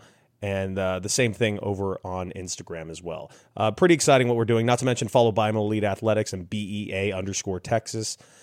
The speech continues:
um, with everything that's going on. We're uploading videos daily showing the progress of certain players. I mean, w-, we're having guys that,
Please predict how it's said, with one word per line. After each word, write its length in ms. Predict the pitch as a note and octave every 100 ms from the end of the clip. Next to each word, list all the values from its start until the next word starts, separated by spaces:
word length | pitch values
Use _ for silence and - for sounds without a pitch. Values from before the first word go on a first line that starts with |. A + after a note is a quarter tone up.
| - _ -
um, 460 | G2 F#2+ F#2 F#2 - _ _
with 180 | A#2 A2+
everything 320 | A2+ G#2+ G#2
that's 160 | G2+ F#2
going 220 | G#2 F#2+
on. 220 | F#2+ F#2+
We're 160 | F#2+ F#2
uploading 360 | G2+ G#2+ F#2+ F#2
videos 420 | F#2+ F#2 F2+ F2
daily 480 | F2 F2+ F2+ F2 - - _
showing 360 | - A2+ G2 F#2+
the 100 | F2+
progress 480 | - F#2+ F#2+ F#2
of 60 | -
certain 240 | - E2+
players. 600 | F#2 G#2+ G2 F#2+ F2+ F2 -
I 40 |
mean, 280 | F#2 F2 F2 -
w-, 240 | G2+ F#2+ F#2
we're 180 | G2 G2
having 340 | F#2+ G2+ F#2+ F2+
guys 440 | F#2 F#2 F2+ D#2
that, 260 | F2+ E2+